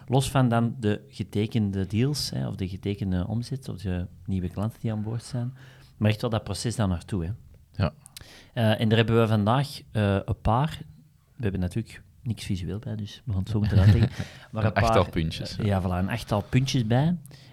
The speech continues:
Speaker 1: die denk ik voor, eh, heel wat sales, maar ook marketingteams, eh, heel
Speaker 2: Revenue
Speaker 1: interessant.
Speaker 2: teams, hè?
Speaker 1: Ja,
Speaker 2: Ja.
Speaker 1: revenue teams, heel interessant om dat, eh, ja, dat mee te pakken en eigenlijk dat proces goed te zien, want dan ga je ook wel beter begrijpen welke soort en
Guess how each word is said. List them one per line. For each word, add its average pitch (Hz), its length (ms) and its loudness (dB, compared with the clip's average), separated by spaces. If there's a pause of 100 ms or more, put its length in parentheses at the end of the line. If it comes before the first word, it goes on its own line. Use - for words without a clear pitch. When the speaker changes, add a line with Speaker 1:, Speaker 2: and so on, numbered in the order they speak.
(100)
Speaker 1:
die 104 220 2
denk 107 180 2
ik 101 140 -8
voor, 95 320 0
eh, 92 80 0 (200)
heel 101 220 0
wat 104 140 2
sales, - 280 -2
maar 110 200 2
ook 131 180 -2
marketingteams, 156 720 -4
eh, 110 100 -10
heel - 120 -6 (340)
Speaker 2:
Revenue 92 240 0
Speaker 1:
interessant. 98 320 8
Speaker 2:
teams, 110 240 4
hè? 135 80 0 (100)
Speaker 1:
Ja, - 60 0
Speaker 2:
Ja. 104 120 0
Speaker 1:
revenue 113 280 0
teams, 147 280 -4
heel 113 160 4
interessant 120 500 -2
om 101 300 -4 (1040)
dat, 98 360 -4
eh, 90 180 0 (100)
ja, 104 200 -4
dat 87 140 -4
mee 113 140 0
te 135 100 -6
pakken 135 340 -2
en 107 280 0
eigenlijk 113 300 -2
dat 98 100 -4
proces - 320 -10
goed - 160 -10
te 101 100 -8
zien, 90 240 -6
want 82 120 -8
dan 90 100 -10
ga 90 100 -8
je 92 80 -8
ook 98 140 -10
wel 95 200 -8
beter 98 280 -6
begrijpen 92 400 -4
welke 98 240 -4
soort 98 360 -6
en 87 240 -6